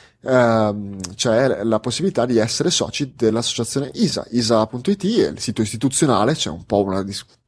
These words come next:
descrizione, eh, formale di quello che facciamo, delle, delle nostre attività principali,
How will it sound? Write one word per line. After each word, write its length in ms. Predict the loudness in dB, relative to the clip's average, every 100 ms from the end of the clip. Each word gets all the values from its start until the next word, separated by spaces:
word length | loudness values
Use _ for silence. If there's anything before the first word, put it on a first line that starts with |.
| _
descrizione, 1000 | -8 -6 -4 -4 0 0 2 0 -2 -6 -14 -20 -20 -2
eh, 280 | 2 4 2
formale 720 | 2 4 4 4 4 4 2
di 80 | 0
quello 220 | 0 0
che 100 | 0
facciamo, 800 | -4 0 0 2 2 2 2 0
delle, 400 | 0 0 0 0
delle 300 | 0 0 0
nostre 280 | -2 -4 -4
attività 320 | -2 0 2
principali, 580 | 0 -2 -2 0 2 0